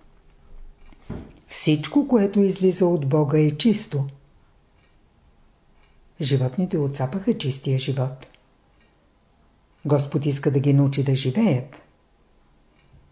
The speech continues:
Има един начин. На чистотата.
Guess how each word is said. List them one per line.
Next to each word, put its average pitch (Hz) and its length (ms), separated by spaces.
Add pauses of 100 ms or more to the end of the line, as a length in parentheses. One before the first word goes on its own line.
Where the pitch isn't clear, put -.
(440)
Има 156 260
един 156 380
начин. 139 460 (1200)
На 131 160
чистотата. 139 800